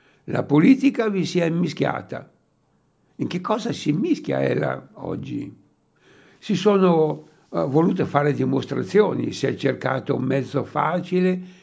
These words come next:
e alla mano per sperimentare l'obbedienza e la disciplina dei proseliti,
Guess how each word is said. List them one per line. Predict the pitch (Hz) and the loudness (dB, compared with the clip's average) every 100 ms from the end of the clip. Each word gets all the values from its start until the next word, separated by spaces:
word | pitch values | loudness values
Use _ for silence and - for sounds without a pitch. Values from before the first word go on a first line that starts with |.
| _ | _
e | - 120 | -6 -4
alla | 120 | -2
mano | 135 165 175 202 190 | 0 2 2 2 2
per | 151 135 | 0 -4
sperimentare | - 143 127 127 123 147 147 147 - - _ - | -2 0 0 -2 0 0 0 0 -6 -20 _ 0
l'obbedienza | 135 143 127 123 147 190 208 180 180 | 2 4 2 4 6 6 2 0 0
e | |
la | 156 139 | 2 0
disciplina | 127 131 - 180 151 - 147 202 185 165 | -2 -4 -2 0 -2 -2 0 0 2 0
dei | 156 151 | 0 0
proseliti, | 147 143 156 196 135 - - - | -2 -2 0 0 -2 -6 -12 -12